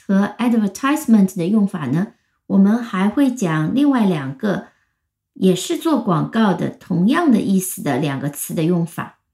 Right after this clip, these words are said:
好，我们先来看advertisement。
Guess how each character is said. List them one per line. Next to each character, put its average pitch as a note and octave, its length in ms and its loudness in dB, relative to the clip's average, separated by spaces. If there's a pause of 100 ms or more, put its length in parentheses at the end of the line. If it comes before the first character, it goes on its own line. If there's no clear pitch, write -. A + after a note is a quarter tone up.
(380)
好， F#3 120 2
我 - 20 4
们 F#3 100 4
先 D4+ 240 0
来 B3+ 200 2
看 C4 260 -4
advertisement。 G#3 1160 -2